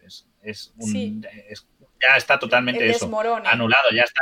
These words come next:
Speaker 1: en la
Speaker 2: Ujú.
Speaker 1: secta, ya está desmoronado mentalmente, ya está destruido
Speaker 2: Ujú.
Speaker 1: y solo
Speaker 2: El
Speaker 1: es,
Speaker 2: final
Speaker 1: pues, una
Speaker 2: es,
Speaker 1: carcasa
Speaker 2: eh, de este
Speaker 1: que
Speaker 2: libro
Speaker 1: la
Speaker 2: es uno de los
Speaker 1: escena
Speaker 2: finales más
Speaker 1: final
Speaker 2: duros que yo he visto en mi vida.
Speaker 1: Sí, porque en el, en la peli lo cambian. La escena final de la peli, que de hecho la captura en el último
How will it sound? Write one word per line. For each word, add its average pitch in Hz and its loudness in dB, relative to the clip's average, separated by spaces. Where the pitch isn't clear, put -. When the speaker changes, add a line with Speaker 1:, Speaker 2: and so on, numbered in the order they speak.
Speaker 1:
en 120 2
la 110 4
Speaker 2:
Ujú. 107 -2
Speaker 1:
secta, 123 -4
ya 110 0
está 123 -6
desmoronado 117 -2
mentalmente, 113 -6
ya 104 -4
está 110 -6
destruido 107 -6
Speaker 2:
Ujú. 113 -4
Speaker 1:
y 98 -14
solo 101 -6
Speaker 2:
El 101 -4
Speaker 1:
es, 107 -8
Speaker 2:
final 240 -6
Speaker 1:
pues, 247 -8
una 208 -4
Speaker 2:
es, 202 -6
Speaker 1:
carcasa 208 -4
Speaker 2:
eh, 190 -12
de 208 -14
este - -16
Speaker 1:
que - -18
Speaker 2:
libro 127 -2
Speaker 1:
la 110 0
Speaker 2:
es 101 -4
uno 107 -10
de 107 -2
los 113 -2
Speaker 1:
escena 120 2
Speaker 2:
finales 110 -2
más 107 -6
Speaker 1:
final 110 -6
Speaker 2:
duros - -8
que 208 -18
yo 202 -12
he 202 -12
visto 202 -16
en 226 -14
mi 202 -18
vida. 175 -18
Speaker 1:
Sí, 185 2
porque 139 0
en 123 2
el, 120 -4
en 120 -2
la 104 -2
peli 139 -2
lo 117 -2
cambian. 123 -4
La 101 -6
escena 135 -6
final 143 -8
de 139 -2
la 123 -4
peli, 147 -10
que 98 -10
de 110 -8
hecho 113 -10
la 117 -4
captura 123 -6
en 104 -4
el 98 -8
último 113 -8